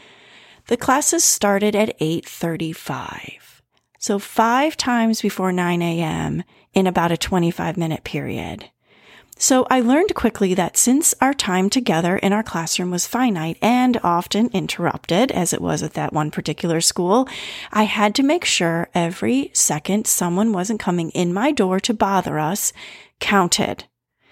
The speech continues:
So if I was teaching anything, I was aiming as high as I could because we needed to learn a lot before the school year was over, and we were not gonna make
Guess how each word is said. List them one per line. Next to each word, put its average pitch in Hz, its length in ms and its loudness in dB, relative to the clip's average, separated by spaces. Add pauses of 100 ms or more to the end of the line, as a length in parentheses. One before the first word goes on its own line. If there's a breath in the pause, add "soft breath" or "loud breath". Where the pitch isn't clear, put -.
(300 soft breath)
So - 300 2
if 226 180 2
I 269 120 0
was 349 240 0
teaching 202 500 0
anything, 175 640 -2
I 180 220 0
was 262 260 2
aiming 180 380 0
as 160 140 -2
high 226 360 0
as 233 140 2
I 214 100 4
could 175 380 -4 (340 loud breath)
because 208 540 2
we 202 180 4
needed 190 440 4
to 311 100 -2
learn 190 340 2
a 185 100 4
lot 175 460 0
before 175 300 0
the 170 80 2
school 165 260 -2
year 170 140 -4
was 165 260 -2
over, 170 380 -2 (260 loud breath)
and 170 300 2 (260 loud breath)
we 208 140 4
were 175 120 4
not 185 300 0
gonna 277 180 2
make 196 300 2